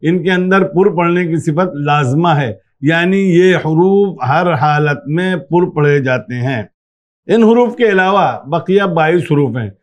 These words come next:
क्योंकि हमने पढ़ा था अलिफ से या तक हरूफ तहज्जी कुल उनतीस हैं। उनतीस हरफों में सात हरूफ जो हमेशा पुर होते हैं, बकिया बाईस हरूफ हरूफ मुस्तफिला कहते हैं इनको,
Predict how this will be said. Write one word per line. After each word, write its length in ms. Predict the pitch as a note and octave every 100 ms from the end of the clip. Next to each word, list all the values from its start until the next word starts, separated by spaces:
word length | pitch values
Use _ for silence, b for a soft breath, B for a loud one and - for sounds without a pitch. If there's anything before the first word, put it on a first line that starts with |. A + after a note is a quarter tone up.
| _ _
क्योंकि 220 | F#3 F#3+ F#3+
हमने 300 | F3+ G3 F#3
पढ़ा 240 | F#3 G3
था 420 | E3+ F3 E3 B2+ _ _ _
अलिफ 280 | C#3+ F3 F#3
से 160 | F3 D#3+
या 160 | D#3+ D#3
तक 280 | F3 E3 D3+
हरूफ 240 | D3+ D#3
तहज्जी 400 | D#3+ D3+ C3+ D3+
कुल 200 | D#3+ F#3
उनतीस 520 | - D3+ C#3+ D3+ E3+ E3
हैं। 240 | F#3 F#3+ _ _ _ _ -
उनतीस 380 | D#3 D#3 F#3+ E3
हरफों 280 | D#3+ F3
में 220 | F#3+ F#3+ F#3
सात 280 | E3 F3
हरूफ 340 | E3+ E3 F3+ D#3+
जो 60 |
हमेशा 340 | D#3+ D#3+ D#3 E3+
पुर 180 | F3 F#3
होते 240 | F3+ F#3
हैं, 240 | F#3 G3+ B3+ _ _ _ -
बकिया 420 | D#3+ F3+ G3 G3+
बाईस 400 | E3 E3 F3+ G3
हरूफ 420 | D#3+ D#3+ F3 F3+ - _ _ _ C#3+
हरूफ 280 | F#3 F#3+ G#3
मुस्तफिला 640 | F#3 E3 - E3 E3+ F#3+
कहते 260 | F#3 D#3+ C#3+
हैं 160 | D3 D3
इनको, 500 | C#3 D#3+ A3 A3